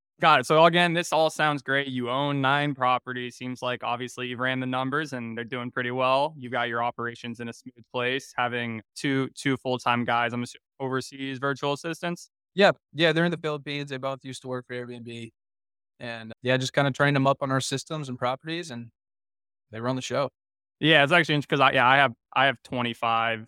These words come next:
Speaker 1: listings as well. And I have two, 'cause people ask, like, "What's the right number to have?" And I'm like,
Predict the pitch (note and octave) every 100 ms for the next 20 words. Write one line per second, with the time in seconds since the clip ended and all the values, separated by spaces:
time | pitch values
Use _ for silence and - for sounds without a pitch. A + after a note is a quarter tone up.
0 | - B2 - A#2+ A2+ A2 A#2+ A2+ A2 A2+
1 | A#2+ A2+ - A#2+ A2+ A#2 - A#2+ A#2+ A#2
2 | A#2 A2+ C#3+ - C3+ B2 B2+ A#2 B2 A#2+
3 | A#2 A2+ A2+ C#3+ C#3+ B2 A2+